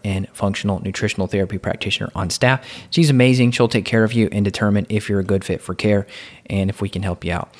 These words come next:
All right, enjoy. This is something different, so give me your feedback. I'd love to hear it. You can check me out. If you're on Instagram, I know it's an evil platform. They censor people and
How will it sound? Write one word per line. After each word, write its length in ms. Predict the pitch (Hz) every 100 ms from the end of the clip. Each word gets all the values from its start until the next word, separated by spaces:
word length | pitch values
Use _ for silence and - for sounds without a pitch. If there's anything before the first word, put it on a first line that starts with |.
| - - -
All 100 | 107
right, 220 | 135 - - _
enjoy. 440 | - 101 101 80 - - _ _ _
This 180 | - 107
is 80 | 120
something 300 | 151 143 165
different, 360 | 180 160 117 - - -
so 140 | - 104
give 140 | 110
me 60 | 113
your 100 | 123
feedback. 500 | - 123 90 - -
I'd 80 | 95
love 160 | 95 104
to 60 |
hear 180 | 117 135
it. 160 | 143 - - - -
You 160 | 98
can 80 | -
check 200 | - 110
me 140 | 110
out. 140 | 107 -
If 120 | 107
you're 120 | 117
on 100 | 131
Instagram, 580 | 127 127 117 117 110 113 - - - 98
I 60 |
know 120 | 98
it's 140 | 107 104
an 80 | 107
evil 240 | 120 110
platform. 560 | - 110 - 113 113 110
They 240 | 92 95 - -
censor 340 | - 135 123 127
people 380 | 131 123 123 117
and 180 | 90